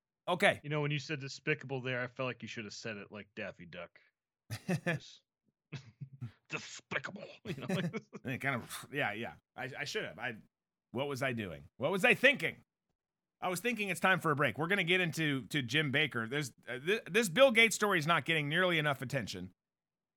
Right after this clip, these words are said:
Speaker 1: so we had to bring it up. We'll, we'll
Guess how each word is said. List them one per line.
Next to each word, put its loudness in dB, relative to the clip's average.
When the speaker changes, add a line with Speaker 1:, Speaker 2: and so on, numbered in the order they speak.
Speaker 1:
so -6
we -2
had 6
to -4
bring 2
it 2
up. 4
We'll, -6
we'll -4